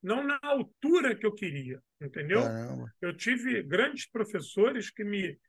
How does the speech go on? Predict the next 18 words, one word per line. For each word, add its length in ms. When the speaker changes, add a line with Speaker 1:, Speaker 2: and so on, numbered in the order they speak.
Speaker 1:
que 80
me 120
ajudaram 680
bastante, 760
né? 280
Professor 420
Luiz 200
Edmundo 440
Tavares, 680
professor 460
Celso 480
Tom, 400
professor 420
Francisco 540
Carlos 260
Teixeira 420
da 140
Silva. 540